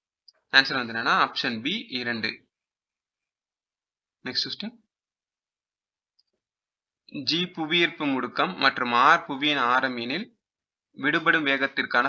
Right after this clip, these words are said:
சமன்பாடு. V is equal to root of two G, V is equal to two root G, V is equal to root of two R G, V is equal to two root of R G.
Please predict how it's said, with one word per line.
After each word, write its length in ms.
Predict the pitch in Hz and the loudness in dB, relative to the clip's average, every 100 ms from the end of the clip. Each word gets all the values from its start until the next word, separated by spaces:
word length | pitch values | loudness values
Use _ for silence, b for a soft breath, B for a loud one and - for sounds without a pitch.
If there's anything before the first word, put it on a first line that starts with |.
| - | 0
சமன்பாடு. 460 | 120 117 107 107 - _ _ _ _ _ _ _ _ _ _ - | -4 -2 -2 -2 -6 _ _ _ _ _ _ _ _ _ _ -12
V 120 | 120 131 | -6 -4
is 80 | 127 | -4
equal 160 | 117 120 | -6 -6
to 40 | |
root 120 | 113 123 | -6 -8
of 60 | 117 | -8
two 100 | 120 113 | -10 -8
G, 80 | 135 190 120 | -6 -8 -8
V 80 | 120 123 | -10 -10
is 80 | 123 | -10
equal 180 | 113 113 | -12 -10
to 160 | 120 110 - _ - | -8 -10 -14 _ -8
two 120 | 143 143 | -6 -4
root 160 | 120 117 - | -6 -8 -10
G, 100 | 185 - _ _ _ _ _ | -10 -12 _ _ _ _ _
V 160 | 123 135 | -4 -4
is 60 | 135 | -4
equal 160 | 120 120 | -6 -6
to 40 | 117 | -6
root 160 | 113 131 | -6 -6
of 80 | 117 - | -6 -6
two 160 | 127 139 - _ _ - 127 | -6 -6 -8 _ _ -6 -2
R 60 | 123 113 | -2 -4
G, 120 | 165 247 _ _ - | -8 -10 _ _ -12
V 120 | 123 127 | -8 -8
is 80 | 127 | -8
equal 200 | 110 113 123 | -10 -10 -12
to 60 | 139 | -12
two 120 | 143 214 - - | -10 -10 -14 -10
root 160 | 123 113 127 | -10 -6 -8
of 80 | - - | -6 -8
R 40 | - | -8
G. 120 | - | -14